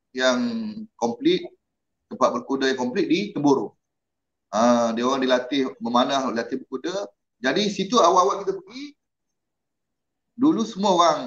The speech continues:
ah, memang terkenal lah Temboro ni dengan tempat martial art, dia orang ada,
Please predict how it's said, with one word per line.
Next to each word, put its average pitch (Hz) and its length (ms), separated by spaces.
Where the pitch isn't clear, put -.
ah, 143 500
memang 170 320
terkenal 160 360
lah 151 120
Temboro 139 400
ni 190 160
dengan 127 260
tempat 127 240
martial 127 300
art, 135 300
dia 131 120
orang 127 320
ada, 123 120